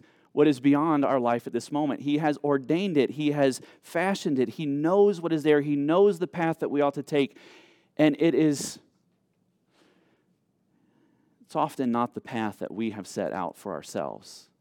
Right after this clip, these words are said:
See, pain and discomfort in life is so difficult that we would, we would often forfeit God's best for us if it meant that we could remove the pain from our life today.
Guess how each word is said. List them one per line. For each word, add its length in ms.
See, 160
pain 420
and 100
discomfort 640
in 80
life 320
is 80
so 240
difficult 640
that 220
we 260
would, 280
we 140
would 160
often 400
forfeit 640
God's 360
best 500
for 300
us 320
if 100
it 180
meant 460
that 140
we 160
could 180
remove 580
the 80
pain 360
from 180
our 300
life 320
today. 420